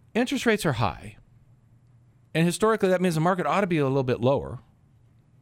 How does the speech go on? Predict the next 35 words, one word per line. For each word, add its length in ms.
It 100
ought 200
to 80
be, 300
because 380
there's 300
alternatives 680
to 400
stocks 360
now 260
that 100
weren't 200
there. 240
But 80
it's 140
not. 320
And 120
it's 100
persistently 580
not, 220
like, 220
all 280
year 320
long 540
for 180
over 260
twelve 440
months 320
now. 240
It's 80
just 140
higher, 380
higher, 320
higher, 280
higher. 380